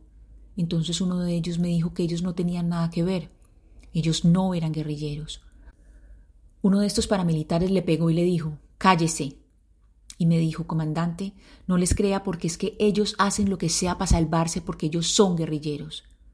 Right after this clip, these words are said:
Pues yo la verdad me quedé con eso nomás. Esa persona no volvió a hablar. Fuimos el teniente y yo los autores directos de las muertes.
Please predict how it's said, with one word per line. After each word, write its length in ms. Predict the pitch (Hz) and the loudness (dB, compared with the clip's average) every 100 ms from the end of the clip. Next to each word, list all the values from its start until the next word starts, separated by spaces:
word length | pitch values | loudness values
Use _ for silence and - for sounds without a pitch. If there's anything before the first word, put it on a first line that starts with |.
| - - - - - - - | -20 -20 -20 -20 -20 -20 -20
Pues 140 | - 165 | -8 0
yo 120 | 165 | 2
la 120 | 165 | 2
verdad 280 | 180 170 156 | 2 0 0
me 120 | 170 | 0
quedé 260 | 165 160 160 | 2 2 2
con 180 | 170 170 | 2 2
eso 220 | 170 165 | 2 0
nomás. 460 | 151 147 139 - - - _ - _ _ - - - | -2 -4 -8 -12 -14 -20 _ -20 _ _ -20 -20 -6
Esa 260 | 175 165 170 | 0 0 2
persona 380 | 165 - 165 165 | 0 0 0 2
no 100 | 170 | 2
volvió 280 | 165 165 | 0 0
a 20 | 160 | -2
hablar. 340 | 156 147 147 - - - - - - - | -2 -6 -10 -20 -20 -20 -20 -20 -20 -20
Fuimos 320 | - 185 180 | 0 2 2
el 80 | 185 | 0
teniente 380 | 165 160 151 165 | 0 0 0 0
y 60 | |
yo 140 | 165 175 | 2 2
los 160 | 170 | 2
autores 380 | 165 156 156 156 | 0 0 0 0
directos 400 | 170 156 156 160 | 2 0 0 -2
de 80 | 170 | 0
las 120 | 165 | 0
muertes. 520 | 160 143 - 143 - | -2 -4 -8 -12 -14